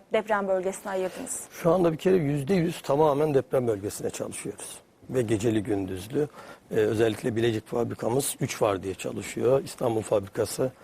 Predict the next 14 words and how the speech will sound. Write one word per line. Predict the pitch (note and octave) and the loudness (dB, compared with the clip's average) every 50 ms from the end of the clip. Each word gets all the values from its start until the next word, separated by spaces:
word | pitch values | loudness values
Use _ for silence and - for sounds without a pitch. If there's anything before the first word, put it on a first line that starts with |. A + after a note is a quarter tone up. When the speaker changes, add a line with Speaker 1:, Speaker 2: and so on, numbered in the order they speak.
| - - - - _ - - | -20 -20 -20 -20 _ -6 -4
Speaker 2:
e, | G#2+ G#2 | -2 -2
iki | G2+ - A2+ - - A#2+ | -2 -2 -2 0 2 4
vardiya | A2 G#2 G2+ F#2+ G2+ F#2+ | 4 4 2 0 -2 -6
çalışıyoruz. | - - - - G#2+ - - - G#2 G2 F#2+ F2+ F2 - - - - - - - - - - - - | -6 -6 -8 -8 -8 -8 -6 -4 -2 -2 -2 -2 -2 -4 -6 -8 -10 -16 -20 -20 -20 -20 -12 -4 0
E, | - C3+ B2+ B2+ B2+ B2+ C3 C#3 | 4 6 6 6 6 4 4 2
buradaki | - C#3+ C#3+ C3+ C3+ C3 - D3 | 2 2 4 4 4 2 4 4
en | C#3 D3 | 6 6
önemli | C#3 C3+ C3+ B2+ B2 B2 B2 | 6 6 6 4 4 4 4
unsurlardan | A#2+ B2 B2 A2+ - C3 B2 A#2 A#2 A#2 A2 G#2 A#2 A2+ A2+ A2+ | 2 2 2 2 2 2 4 4 4 4 4 4 2 2 2 2
biri | A2+ A#2 B2 | 0 0 0
de | D3+ | 0
insan | C#3+ B2 B2 A2 - - C3 C3 | 0 2 0 0 2 4 2 2
kaynağı | - - A2 G2 G2+ G2+ G2 G2 | 2 0 -2 0 0 0 0 0
tabii. | - A#2 G#2 G#2 G#2+ G2 | 0 -2 -2 0 -2 -4